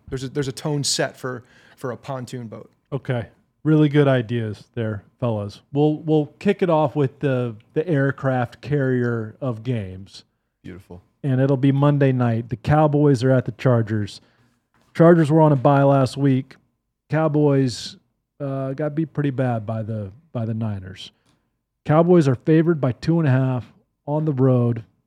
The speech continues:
Speaker 2: Technically, the, the stadium will be full of Cowboys fans. Total's fifty and a half. This is the Kellen Moore game.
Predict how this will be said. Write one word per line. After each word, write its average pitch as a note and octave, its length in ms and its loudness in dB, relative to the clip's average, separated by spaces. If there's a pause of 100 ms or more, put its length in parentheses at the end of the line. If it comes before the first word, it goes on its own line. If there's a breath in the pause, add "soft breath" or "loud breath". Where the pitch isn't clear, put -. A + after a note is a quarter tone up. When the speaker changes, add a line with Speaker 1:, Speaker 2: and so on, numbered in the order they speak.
(460)
Speaker 2:
Technically, A#2 680 -6 (260)
the, A2+ 380 -8 (280)
the A2 480 -8 (800)
stadium C3+ 560 0
will A#2 100 -6
be A2 120 -8
full G#2+ 280 -10
of G#2 60 -12
Cowboys G2+ 500 -12
fans. G#2 400 -8 (760)
Total's F3+ 300 6
fifty E3+ 340 -2
and D#3 80 0
a C3+ 40 4
half. D#3+ 300 2
This F3 220 -4
is F#3+ 140 -8
the F#3 80 -10
Kellen E3+ 360 -6
Moore E3+ 240 0
game. A2+ 400 -6